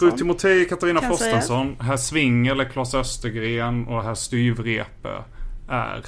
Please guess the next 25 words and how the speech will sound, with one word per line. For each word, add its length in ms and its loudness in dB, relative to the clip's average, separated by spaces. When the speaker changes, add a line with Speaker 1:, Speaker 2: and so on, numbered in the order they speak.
Speaker 1:
Horace 280 -12
Engdahl. 460 -10
Speaker 2:
Vad 80 0
heter 180 -2
Sara 280 -6
Danius 480 -6
karaktär 440 -12
nu 220 -12
igen? 140 -14
Speaker 1:
Jag 100 -8
kommer 220 0
inte 160 0
ihåg. 680 -2
Eh, 1040 6
det 140 4
är 40 8
också 280 0
omöjligt 540 2
att 60 -10
komma 200 0
ihåg 340 2
dem. 240 -4
Speaker 2:
Ja. 60 -2
Speaker 1:
Men 140 4
däremot, 600 2